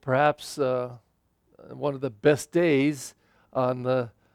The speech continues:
this revelation and manifestation of the light in our midst and revealing and manifesting to us that we too are become that people of light, let us remember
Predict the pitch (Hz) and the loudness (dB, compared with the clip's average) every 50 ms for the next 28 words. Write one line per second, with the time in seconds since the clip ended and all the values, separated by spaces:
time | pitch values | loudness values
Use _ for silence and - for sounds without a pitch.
0 | _ _ - 123 113 127 123 113 - - 139 127 117 117 139 156 160 151 156 143 | _ _ -16 -10 -2 -2 -2 -2 -2 -6 -12 -10 -6 2 4 4 4 6 6 6
1 | 139 147 160 151 - - - 143 131 131 135 147 147 156 151 - 151 135 - - | 6 6 6 2 -2 -4 -6 -6 -4 0 4 4 4 4 2 -2 -6 -8 -6 -2
2 | - 156 160 156 - - 147 131 120 107 123 123 120 131 135 143 143 135 135 131 | 0 0 0 0 -2 -4 -6 -6 -4 -2 -2 0 2 4 4 2 2 0 -4 -6
3 | 127 123 123 135 143 147 - - - - _ - - _ _ _ _ _ _ _ | -6 -6 -2 0 -2 -2 -2 -4 -14 -14 _ -20 -20 _ _ _ _ _ _ _
4 | _ _ _ - - 123 123 131 131 123 135 147 151 147 151 143 143 139 131 - | _ _ _ -8 -6 -4 0 0 0 2 2 2 2 4 2 0 0 -2 -4 0
5 | 131 139 143 147 147 - - 151 143 - - 143 127 - 143 147 143 123 - 139 | 4 4 4 4 4 2 0 0 0 0 -4 -12 -10 -2 0 0 0 0 0 -4
6 | 131 131 143 147 135 - - 160 156 143 139 135 131 123 113 107 - - - - | -4 -2 -4 -4 -4 -2 0 2 4 4 4 2 2 0 -4 -6 -10 -8 -2 0
7 | 160 165 165 156 143 - - - 127 - - 131 127 107 101 120 117 117 120 135 | 0 0 4 2 2 2 0 -8 -8 -8 -2 -4 -4 -2 0 2 2 2 2 0
8 | _ _ _ _ _ _ _ _ _ _ - 147 151 175 208 226 - - 190 175 | _ _ _ _ _ _ _ _ _ _ 4 8 8 8 8 6 0 2 2 2
9 | 165 160 180 190 190 180 180 170 165 143 | 6 6 6 6 6 6 4 4 4 2